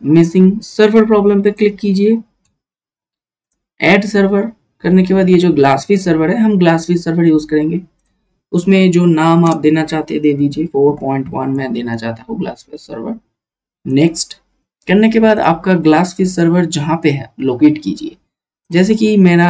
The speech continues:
Glassfish server local disk D के अंदर Glassfish server folder के अंदर Glassfish server four point one Choose करता हूँ, उसके बाद next करता हूँ। अगर आपने पहले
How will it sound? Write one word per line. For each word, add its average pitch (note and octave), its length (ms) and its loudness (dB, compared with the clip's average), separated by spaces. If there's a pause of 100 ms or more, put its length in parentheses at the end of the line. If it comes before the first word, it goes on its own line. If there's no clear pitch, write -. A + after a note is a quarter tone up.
(140)
Glassfish C#3 480 -2
server - 380 -10
local D#3 340 2
disk D3+ 320 0
D D#3+ 340 2
के G#3 140 0
अंदर G3+ 400 2
Glassfish D3+ 580 -2
server D3+ 460 -2
folder F#3+ 360 2
के G3+ 140 -4
अंदर G3 360 0 (560)
Glassfish D3+ 480 0
server C#3+ 420 -4
four C3+ 280 -2
point A#2+ 300 -6
one C3+ 300 -4 (1800)
Choose E3+ 200 2
करता A#2 280 -6
हूँ, G4 340 0
उसके - 220 -2
बाद A3 160 2
next D#3 360 -2
करता - 260 -14
हूँ। B2 200 -14 (100)
अगर G3 340 0 (220)
आपने C3 320 -6 (280)
पहले D#3 500 0